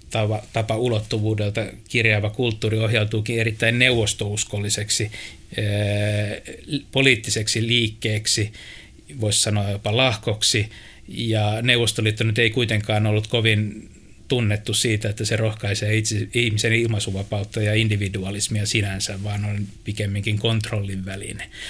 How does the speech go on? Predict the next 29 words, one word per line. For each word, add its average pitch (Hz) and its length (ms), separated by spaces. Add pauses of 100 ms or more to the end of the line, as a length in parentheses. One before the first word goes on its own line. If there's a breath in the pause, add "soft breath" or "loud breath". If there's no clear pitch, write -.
(160 loud breath)
Että 104 340 (1200 loud breath)
tää 127 180
on 120 80
Suomessa 123 480
uniikki 120 440
ja 107 80
siihen 113 300
on 113 60
omia, 117 360
omia 113 360
selityksiä, 107 920
että 104 320 (240 loud breath)
jo 120 300
kun 117 120
menee 110 300
Ruotsiin 113 440
ja 110 100
Norjaan, 110 480
niin 107 100
siellähän 110 380
tulee 110 260
siis 107 180
tämmönen, 110 640 (320)
niin 107 200 (120)
esimerkiksi 107 400
maolaisuus 113 800
täyttää 101 480
vastaavanlaista, 98 880 (460 loud breath)
ää, 104 400